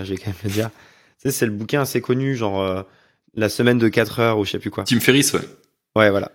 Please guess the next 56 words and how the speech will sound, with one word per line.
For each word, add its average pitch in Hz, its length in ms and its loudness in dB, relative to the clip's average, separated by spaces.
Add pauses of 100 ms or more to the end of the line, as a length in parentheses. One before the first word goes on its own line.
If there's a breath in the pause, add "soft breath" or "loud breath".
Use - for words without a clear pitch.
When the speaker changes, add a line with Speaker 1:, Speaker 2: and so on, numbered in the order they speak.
Speaker 1:
Bon, 107 220 2
c'est 110 140 0
une 104 60 2
référence, 110 560 4
donc 98 140 -10
il - 20 -
y - 20 -2
a - 20 -4
peut-être 104 200 0
plein 110 140 2
de 107 60 0
gens 117 160 2
qui - 140 -4
écoutent, 120 260 0
qui - 100 0
adorent. 123 360 4
Moi, 113 160 2
je - 40 -6
trouve 127 120 0
que - 40 -6
c'est 113 100 0
pas 110 120 0
mal 120 160 2
de 113 80 -2
bullshit 110 560 2
et 110 60 0
tout - 120 -4
et 104 80 2
tout, 127 160 0
donc 113 140 0
ça 104 100 -6
me 101 60 -4
saoule 117 200 -2
un 104 60 2
peu. 113 240 -2 (300 loud breath)
C'est - 140 -6
beaucoup 107 220 0
de 107 60 -8
pages, 127 380 6
euh, 101 320 4
qui - 140 -14
sont 101 420 -4
Speaker 2:
Ouais. 98 240 2 (100)
Speaker 1:
faites 131 300 2
pour 113 260 2
pas 131 140 8
beaucoup 127 260 2
d'infos. 127 460 0
Enfin 110 200 -2
bon, 107 120 0
en - 40 -6
tout - 100 -14
cas, 123 100 0
c'est 110 140 -6
mon 107 120 0
ressenti. 107 440 -2